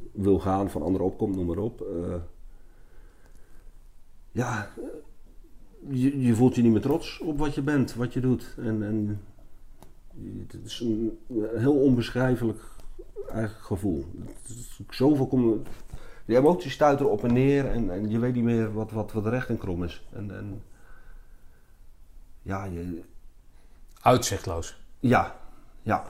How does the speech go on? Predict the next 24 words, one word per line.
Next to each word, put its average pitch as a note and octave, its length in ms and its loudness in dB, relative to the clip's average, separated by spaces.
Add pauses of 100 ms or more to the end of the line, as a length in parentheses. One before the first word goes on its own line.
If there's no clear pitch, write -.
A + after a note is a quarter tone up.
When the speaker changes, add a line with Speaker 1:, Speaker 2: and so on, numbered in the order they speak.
(520)
Speaker 1:
Dat, A2+ 300 -8
eh, A2+ 320 2 (960)
nee, F2+ 280 0
je F#2 80 0
voelt, A2+ 260 0 (1080)
zo D3 160 6
slecht D#3 220 0
heb C3+ 100 0
ik B2+ 60 -2
me B2+ 60 2
nog A#2 100 2
nooit A#2+ 160 2
gevoeld. C#2 380 -8 (320)
Speaker 2:
Hm. F#2+ 80 -8 (360)
Speaker 1:
Dat, G2+ 220 -8
eh, G2+ 340 -4 (1400)
gelukkig D3 380 6
ben B2+ 100 8
ik B2+ 60 8
door B2 100 8
die A2+ 80 6
fase A2+ 280 6
heen B2+ 160 4
gekomen. C3+ 440 0